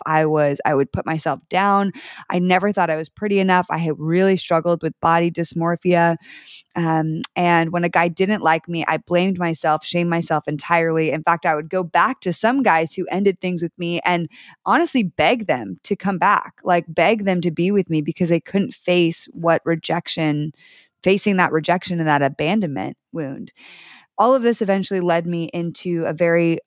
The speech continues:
unfortunate, uh, abusive relationship at the end of this ten years of dating. And I entered into that abusive relationship having no idea really about abuse, specifically emotional abuse, because that's how it started.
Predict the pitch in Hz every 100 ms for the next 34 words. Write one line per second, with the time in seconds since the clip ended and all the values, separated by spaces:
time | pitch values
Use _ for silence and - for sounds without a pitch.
0 | - 175 170 180 170 - 170 160 - -
1 | 156 156 160 147 165 170 180 165 165 160
2 | 156 - 160 - 160 165 160 170 - 175
3 | 170 170 165 165 156 - - 175 170 165
4 | 170 165 165 147 160 160 156 147 147 240
5 | - - - 180 175 - 190 196 196 208
6 | 220 220 208 185 190 180 175 170 180 -
7 | 185 170 170 175 165 180 156 180 185 185
8 | 214 311 - 233 175 - 202 180 147 151
9 | - 196 240 190 156 - 165 - 165 208
10 | 285 254 247 302 320 320 - - - -
11 | - - 277 262 - 294 330 330 311 277
12 | 208 185 190 185 180 160 156 156 151 175
13 | 185 165 175 180 175 156 - - 165 160
14 | 147 139